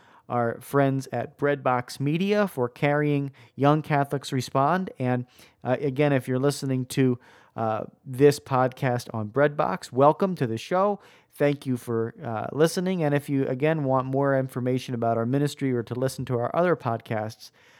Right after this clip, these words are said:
please head over, uh, to our website, patchworkheart dot org, or simply just search for Patchwork Heart Radio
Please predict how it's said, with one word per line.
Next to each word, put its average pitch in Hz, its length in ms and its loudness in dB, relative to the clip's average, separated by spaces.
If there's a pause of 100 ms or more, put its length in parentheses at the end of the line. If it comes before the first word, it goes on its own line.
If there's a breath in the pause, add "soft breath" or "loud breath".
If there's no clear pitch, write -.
(200 soft breath)
please 135 420 2 (300 soft breath)
head 123 340 2
over, 117 420 -2 (380 soft breath)
uh, 107 280 -8 (140)
to 123 140 -6
our 117 80 2
website, 151 440 2
patchworkheart 117 680 -4
dot 117 180 -2
org, 175 400 0
or 131 120 -2
simply 127 400 -4
just 117 280 -4
search 113 280 -4
for 120 180 -6
Patchwork 117 720 -6
Heart 107 260 -6
Radio 180 540 0